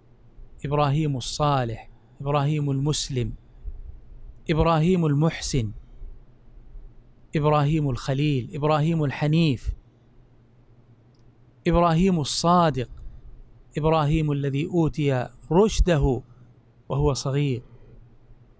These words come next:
تلك ال-، الأوصاف العظيمة الجليلة التي جاءت في كتاب الله عز وجل. هذا النبي الكريم إبراهيم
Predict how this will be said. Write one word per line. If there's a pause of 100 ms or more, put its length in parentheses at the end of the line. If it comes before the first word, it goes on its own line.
(3500)
تلك
ال-، (880)
الأوصاف
العظيمة
الجليلة (580)
التي
جاءت
في
كتاب
الله (500)
عز
وجل. (600)
هذا
النبي
الكريم (240)
إبراهيم